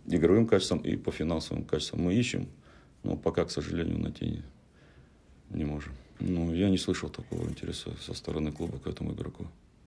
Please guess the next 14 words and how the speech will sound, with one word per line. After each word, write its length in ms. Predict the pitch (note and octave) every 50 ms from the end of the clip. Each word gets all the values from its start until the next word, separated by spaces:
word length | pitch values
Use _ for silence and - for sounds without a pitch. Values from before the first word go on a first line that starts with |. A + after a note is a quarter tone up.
| _ _ - -
Ну, 240 | - F#2+ A2 B2 C3
где-то 320 | A2 F#2+ B2 B2 B2 - A2
они, 220 | G#2+ G#2+ G#2+ G#2+
может, 340 | G#2 G#2 G#2 G2+ F#2 - -
и 40 | G#2+
правы. 360 | - - A2+ B2 D3 C#3+ A#2+
Мы 280 | F#2 F2+ F#2+ F#2+ F#2 F2+
показали 1040 | F2+ - - - - G2 F2 - F#2+ F2 G2 G2 F#2 F2+ F2 F2 F2 E2+ E2+ E2+ E2
не 120 | E2+ F#2
очень 500 | F#2 F2 - - F2+ E2+ E2 D#2+ E2 E2+ - - - - - - - - - - - -
выразительную 1080 | - F2+ F2+ F2+ F#2 F2+ E2+ E2 G2+ F#2+ - - E2+ F2 E2+ E2 E2 D#2+ D#2 D2+ D2 C#2+ - -
игру 320 | - E2+ E2+ E2 F#2 F2+ F2
на 140 | F2+ F2 F2
сборах. 380 | E2+ F#2 A2 A#2+ A#2 G2+ -